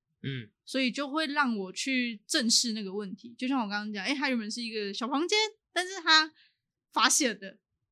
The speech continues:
Speaker 2: 然后他被打开了。
Speaker 1: 啊。
Speaker 2: 所以我就觉得我可以去正视这个问题，跟我不再逃避，
Speaker 1: 啊。
Speaker 2: 也不再压抑这样。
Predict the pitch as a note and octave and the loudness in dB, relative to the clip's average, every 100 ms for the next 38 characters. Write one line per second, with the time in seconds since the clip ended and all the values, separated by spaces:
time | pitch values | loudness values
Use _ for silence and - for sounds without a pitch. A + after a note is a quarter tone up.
0 | _ A3+ A#3 B3 A3+ G#3+ A3 B3 - - | _ -4 -4 0 2 2 2 0 -2 -2
1 | - G#3 A3 B3 _ _ B2 C3 C3+ C3 | 0 0 -2 -10 _ _ -12 -10 -10 -10
2 | A#2 G#2+ A2+ _ _ _ _ _ _ _ | -14 -18 _ _ _ _ _ _ _ _
3 | - - D4 A#3+ C#4+ C#4 A3+ G#3 G#3+ F#3+ | -6 -2 0 0 0 -2 -4 -4 -6 -6
4 | F#3+ A#3 A3 G#3 F#3+ - C4 A#3 - - | -6 -4 -4 -6 -8 -4 -2 -2 -2 -2
5 | A#3+ A3 - C#4+ G#3+ B3+ - G3 G#3+ G#3+ | 2 6 8 8 2 -2 -6 -8 -4 -2
6 | G#3 G3 F#3+ A3+ G#3+ G#3+ G#3+ A#3 G3+ A3 | -4 -6 -8 -4 -4 -6 -6 -6 -6 -2
7 | B3 A3+ - - - G3 - _ _ _ | 0 0 -2 -8 -8 -14 -14 _ _ _
8 | _ _ - - - - - - A3+ F#3 | _ _ -18 -16 -16 -16 -18 -8 -4 -4
9 | G#3 A#3 G#3 F#3 G#3+ G3 G#3+ | 0 0 0 -2 -6 -8 -10